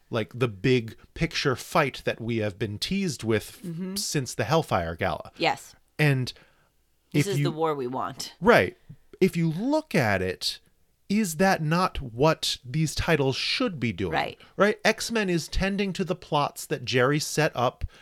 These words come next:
Speaker 1: and or had still left unmanaged, untied off.
Speaker 2: Mm-hmm.
Speaker 1: Sink and Talon, High Evolutionary, all of the bits that had been kind of brewing, these are the character moments. And then those characters will come in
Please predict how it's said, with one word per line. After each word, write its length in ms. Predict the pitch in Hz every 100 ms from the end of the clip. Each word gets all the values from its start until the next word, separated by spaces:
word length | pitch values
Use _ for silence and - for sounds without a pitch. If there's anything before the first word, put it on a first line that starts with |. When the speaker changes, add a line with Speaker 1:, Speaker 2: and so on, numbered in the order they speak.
| - -
Speaker 1:
and 180 | 135 127
or 100 | 120
had 400 | 107 120 135 123
still 500 | - 143 139 139 127
left 320 | 131 139 - 131 139 143 143 - - -
unmanaged, 640 | 117 120 120 123 131 117 107
untied 840 | 127 135 135 131 - 147 139 135
off. 320 | 120 104 131 156
Speaker 2:
Mm-hmm. 400 | 160 165 160 196 - _ _ _ -
Speaker 1:
Sink 340 | - - 131
and 100 | 143
Talon, 640 | - 117 117 117 117 117 117 - - -
High 220 | 127 139
Evolutionary, 1080 | 143 143 135 - 131 120 117 113 113 113 110 - -
all 220 | 117 151
of 120 | 170 143
the 80 |
bits 380 | 127 151 147 -
that 240 | 151 - -
had 260 | 127 123
been 340 | 127 120 113 107 - -
kind 140 | 135
of 140 | 107 95
brewing, 540 | 107 170 170 131 120 - _ _ _ _ _
these 240 | 127 185 185
are 140 | 151
the 80 | 127
character 540 | - 196 190 - 135
moments. 640 | 107 98 95 95 - - - _ _ -
And 200 | 135 147
then 120 | 160
those 180 | 156 139
characters 500 | - 160 143 139 113
will 100 | 127
come 320 | - - 143 -
in 380 | 185 147 123